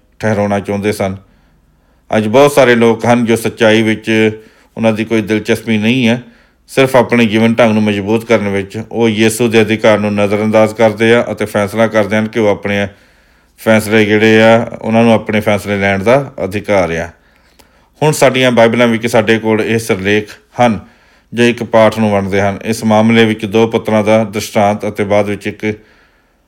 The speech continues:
ਹੋਰ ਸਿਰਲੇਖ ਵੇਖਾਂਗੇ, ਕਿਰਾਏਦਾਰਾਂ ਦਾ ਦ੍ਰਿਸ਼ਟਾਂਤ।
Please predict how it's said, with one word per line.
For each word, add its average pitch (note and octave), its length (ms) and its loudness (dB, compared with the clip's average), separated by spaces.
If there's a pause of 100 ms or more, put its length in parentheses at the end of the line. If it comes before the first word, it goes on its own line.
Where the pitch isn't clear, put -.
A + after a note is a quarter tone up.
(340)
ਹੋਰ C3 280 4
ਸਿਰਲੇਖ G#2 500 0
ਵੇਖਾਂਗੇ, G2+ 540 -2 (320)
ਕਿਰਾਏਦਾਰਾਂ G#2+ 540 4
ਦਾ G2 140 0
ਦ੍ਰਿਸ਼ਟਾਂਤ। F#2 520 -6